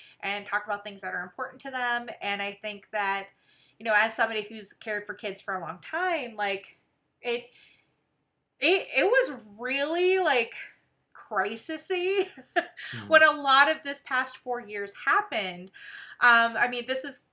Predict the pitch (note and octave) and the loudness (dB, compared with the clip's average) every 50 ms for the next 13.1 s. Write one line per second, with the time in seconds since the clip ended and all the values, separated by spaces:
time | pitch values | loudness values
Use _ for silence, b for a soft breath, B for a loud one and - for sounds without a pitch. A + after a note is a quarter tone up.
0 | - G#3 G#3+ A#3+ - - B3 A#3+ B3 A#3 A3+ A3+ A3+ A3+ - C#4 B3 A3+ A3 G#3+ | -6 0 0 2 2 2 0 -2 0 2 4 4 4 4 2 0 0 0 0 -2
1 | G3+ - - - - G#3 G#3 F#3 G#3+ F#3+ - - G3+ G3 - C#4 E4 F#4 E4+ C#4+ | -6 -12 -6 -4 -4 -4 -4 -6 -14 -16 -16 -16 -16 -14 -8 -6 -6 -6 -4 -4
2 | - B3+ B3+ D4 C4 - D#4+ C4+ B3 B3 A3+ A3+ C4 - - F3 - - A#3+ G#3+ | -6 -6 -6 -8 -6 -2 0 0 2 4 4 2 2 0 -6 -8 -8 -6 -6 -8
3 | - - G3+ A3 C#4 E4 E4 - A#3+ G#3+ G#3 G3 G3 G#3 A#3 - A3+ A3 G#3+ G#3 | -8 -10 -14 -10 -10 -10 -10 -8 -10 -10 -8 -8 -8 -8 -8 -10 -8 -6 -4 -4
4 | G#3 G3+ G3+ G3+ G3+ G#3 G3+ - B B B B B B B B B B B _ | -4 -4 -4 -4 -4 -4 -6 -10 B B B B B B B B B B B _
5 | _ - - C#4 C4+ B3+ B3+ C4 C4 C4+ - - C#4+ C4 - - - - - - | _ -10 -6 0 4 4 4 4 2 -2 0 2 2 2 2 -2 -8 -18 -18 -12
6 | - C4+ C4 C4 A#3+ A3 A3+ - C4 C4 C4 - - _ _ - C4 C#4+ C#4+ D4 | -10 -4 0 2 4 4 4 4 2 0 0 -2 -8 _ _ 0 0 0 4 6
7 | D#4 D#4 D#4 - - C#4+ C4+ C4+ C#4+ C#4 C4 A3+ A#3+ A#3+ A#3+ - G3+ E3+ G#3 E3+ | 4 4 4 4 2 2 2 0 0 -4 -4 -4 -4 -4 -4 -6 -2 0 2 2
8 | F3 G3+ A3+ C4+ C#4+ E4 E4+ F4 F#4 F#4+ F#4+ F4 C#4 A3+ A3+ A3+ A#3+ C4 C#4 D4+ | 2 2 0 -2 -2 -4 -4 -4 -2 0 0 -2 -2 -4 -4 0 0 2 2 2
9 | D#4+ D#4 D#4+ D4 C4 B3+ A#3+ A#3+ A#3 - - A#3 A3 G#3+ G#3+ G3 F#3+ - G#3 G3 | 2 0 0 -2 -2 0 -2 -2 -2 -4 -6 -8 -6 -6 -6 -6 -4 -4 -4 -2
10 | G3+ G3+ G3 G3 F#3+ F#3+ G3 F#3 F3 - _ _ _ _ - G#3 G3+ G3+ G3+ G3 | -2 -2 -4 -6 -8 -8 -8 -8 -10 -10 _ _ _ _ -4 -4 -2 -4 -4 -8
11 | G3 - F3+ F#3+ F3 E3+ - - _ _ _ _ - G3+ G3+ F#3+ F3 E3+ E3 E3 | -8 -6 -4 -4 -4 -4 -6 -14 _ _ _ _ -14 -12 -10 -8 -8 -8 -10 -14
12 | _ _ _ _ _ _ _ _ _ - - G3+ F#3+ - - - - - - - | _ _ _ _ _ _ _ _ _ -8 -6 -6 -6 -8 -12 -18 -18 -18 -18 -18
13 | - - | -20 -20